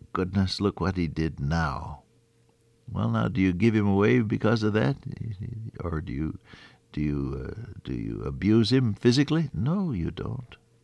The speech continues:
You try to teach him not to do that, but you pick up the pieces and go on with your life because you love the little guy.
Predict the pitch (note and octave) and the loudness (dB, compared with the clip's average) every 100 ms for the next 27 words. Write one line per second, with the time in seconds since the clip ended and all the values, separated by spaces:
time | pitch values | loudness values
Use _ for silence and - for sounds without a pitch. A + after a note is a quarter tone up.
0 | _ _ _ - - _ _ - - D3+ | _ _ _ -20 -20 _ _ -2 4 6
1 | G#2 - D3 - G#2 B2+ C3+ - F2+ F#3 | 6 6 6 8 6 6 6 4 4 6
2 | G3+ G2+ F2 B2 - F2+ - _ - - | 8 6 6 2 0 -2 -2 _ -18 -12
3 | - A2+ A#2+ D#3+ D#3+ D3 C#3+ - F#2+ F2+ | -2 -2 0 -2 -2 -2 -4 2 2 2
4 | A2+ A#2 A2+ G2+ G2 F#2+ G2+ G2+ G2+ B2 | -2 -2 0 4 4 4 2 0 0 0
5 | G#2+ F2+ A2+ - - - B2+ - A#2 B2 | 0 0 -4 -14 -16 -8 -6 -2 -2 0
6 | C3+ D#3+ D#3 A2 C#3 C#3 - - - - | 0 0 -2 -4 -2 -2 -4 -6 -8 -10